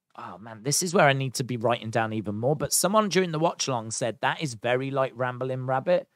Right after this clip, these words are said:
Ramblin' Rabbit kept dying and coming back alive and dying and coming back alive. And this rabbit you can kill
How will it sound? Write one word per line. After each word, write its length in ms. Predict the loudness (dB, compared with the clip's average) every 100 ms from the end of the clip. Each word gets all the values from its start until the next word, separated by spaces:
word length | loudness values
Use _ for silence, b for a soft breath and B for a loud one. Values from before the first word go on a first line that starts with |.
| _ _ 0
Ramblin' 460 | 2 4 2 2
Rabbit 360 | 2 2 0 -2
kept 300 | -2 -2 -2
dying 460 | 0 0 -6 -8 -8
and 140 | -8
coming 260 | -6 -6 -4
back 240 | -6 -4
alive 480 | -6 -4 -4 -6 -6
and 180 | -8 -6
dying 380 | -4 -2 -4 -8
and 100 | -8
coming 260 | -6 -6
back 220 | -8 -8 -6
alive. 420 | -4 -4 -6 -8 b b b
And 280 | -4 -2 0
this 280 | 2 2 2
rabbit 480 | 2 2 0 -4 -6
you 180 | -6 -4
can 240 | -4 -4
kill 400 | -4 -4 -2 -4